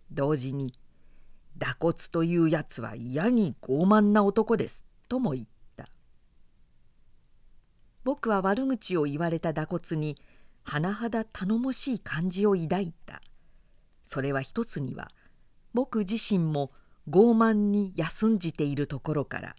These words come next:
同類の思いをなしたのかもしれない。けれどもまだその他にも、僕はいろいろの原因から、どうも俳人というものは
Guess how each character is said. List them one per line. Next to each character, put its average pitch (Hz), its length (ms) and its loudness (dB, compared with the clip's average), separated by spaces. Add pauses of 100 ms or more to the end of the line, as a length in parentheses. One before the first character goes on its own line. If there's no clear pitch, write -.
(640)
同 165 300 2
類 254 200 0
の 247 140 2
思 240 220 2
い 214 100 0
を 165 100 2
な 143 140 -4
し - 140 -6
た 151 100 -6
の 120 120 -6
か - 120 -8
も 110 120 -8
し - 200 -8
れ 107 140 -10
な - 120 -14
い。 - 120 -20 (400)
け 226 160 2
れ 214 120 8
ど 175 140 4
も 165 120 0
ま 202 140 0
だ 180 120 -2
そ 202 160 -4
の 220 120 2
他 185 260 -2
に 185 120 -2
も、 170 220 -2 (500)
僕 165 340 0
は 139 140 2
い 147 140 0
ろ 196 160 4
い 196 40 0
ろ 208 140 4
の 196 140 4
原 175 140 2
因 185 320 2
か 170 180 -8
ら、 165 120 -10 (500)
ど 277 280 0
う 214 40 -2
も 131 260 -4 (200)
俳 175 280 -2
人 175 240 -2
と 165 160 0
い 156 140 -2
う 170 60 0
も 156 120 0
の 147 160 -2
は - 160 -10